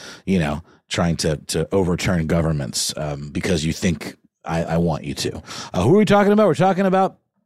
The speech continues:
a guy by the name Jair Bolsonaro, the recently defeated president of Brazil.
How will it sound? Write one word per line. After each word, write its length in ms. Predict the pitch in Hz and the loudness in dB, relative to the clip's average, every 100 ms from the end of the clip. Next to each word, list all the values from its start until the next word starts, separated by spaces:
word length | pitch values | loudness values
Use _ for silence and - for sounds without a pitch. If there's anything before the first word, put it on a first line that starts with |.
| _ - - | _ -20 -6
a 100 | 120 | -2
guy 240 | 117 127 123 | 2 2 2
by 200 | 110 117 | 2 0
the 120 | 104 | 0
name 400 | 104 101 101 92 - - _ 110 | 0 0 -2 -4 -10 -20 _ -4
Jair 640 | 98 139 160 196 196 175 | 0 2 4 4 4 2
Bolsonaro, 960 | 117 135 127 - 104 104 101 80 62 82 | 2 2 2 0 0 2 0 -2 -4 -4
the 280 | 98 107 101 | 0 2 2
recently 760 | 151 202 - 175 185 180 175 | 2 2 2 0 2 2 0
defeated 840 | 131 120 - 156 160 120 110 98 - - - _ _ | 0 -2 0 2 4 4 4 0 -6 -16 -20 _ _
president 560 | 147 123 113 92 87 - | 4 4 4 2 -2 -4
of 400 | 104 98 85 85 | 0 0 -2 -2
Brazil. 480 | 92 92 73 80 - | 2 2 2 -2 -6